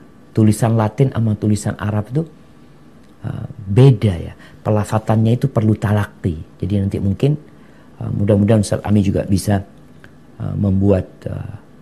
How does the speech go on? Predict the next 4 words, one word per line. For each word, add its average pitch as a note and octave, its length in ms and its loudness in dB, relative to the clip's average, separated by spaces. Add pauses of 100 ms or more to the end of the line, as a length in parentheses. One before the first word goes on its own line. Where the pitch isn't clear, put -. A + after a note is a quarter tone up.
(1300)
video A2+ 560 6
mungkin G2 320 2
ya A2+ 160 -2
tentang G2 480 -2